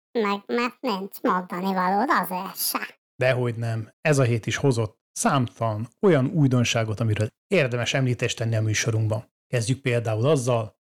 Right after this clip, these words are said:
Speaker 2: ami Waldorfot, mint iPhone tulajdonos aggaszthatja, kivált kép, hogy amúgy is sokat szokott aggódni a deepfake-ek miatt. Érdekes lehet számára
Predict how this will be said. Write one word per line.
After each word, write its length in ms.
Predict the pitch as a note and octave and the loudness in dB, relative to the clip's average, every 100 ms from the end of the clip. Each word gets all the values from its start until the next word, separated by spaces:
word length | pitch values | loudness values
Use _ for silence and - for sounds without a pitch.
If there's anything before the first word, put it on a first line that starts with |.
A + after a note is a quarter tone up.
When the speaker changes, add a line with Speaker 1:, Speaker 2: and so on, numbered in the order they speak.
| _ | _
Speaker 2:
ami 180 | E3+ D#3+ | 0 2
Waldorfot, 720 | B2+ A2+ A2 A2+ - E3 - _ _ D#3+ | 2 0 0 -2 0 0 0 _ _ 0
mint 320 | D#3+ - - B2 | 2 0 -8 -2
iPhone 260 | B2 - B2 | -2 -2 -2
tulajdonos 680 | C#3 B2+ B2 B2 - - _ | 2 2 2 0 0 -4 _
aggaszthatja, 880 | C#3+ B2 A#2+ - B2 - D3 E3 - - | -2 0 -2 -2 -4 0 -2 -2 -6 -10
kivált 340 | A2+ G2+ G#2+ | -6 -4 -4
kép, 260 | - C#3+ - | 0 -2 -2
hogy 140 | B2 | -2
amúgy 280 | C3+ A#2 G#2 | 0 0 -2
is 80 | G#2+ | -2
sokat 280 | - A2+ G#2+ | -2 -2 -2
szokott 400 | C3 - A2 C3 | -2 -2 -2 2
aggódni 600 | C3 A#2 G#2+ G2+ B2+ - _ _ | 2 2 0 2 0 -2 _ _
a 220 | A#2+ A#2 | 0 0
deepfake-ek 760 | B2 B2+ A2+ - A2+ G#2 G#2+ - | 2 -2 -2 -2 -2 0 -4 0
miatt. 380 | A#2+ C#3 - _ _ | 2 2 0 _ _
Érdekes 440 | - A#2 A2+ - A#2+ | -4 -2 -2 -4 -2
lehet 220 | A#2+ A2 | -2 -2
számára 680 | - E3+ C3+ A#2+ A2 G#2 | 0 0 2 0 -2 -6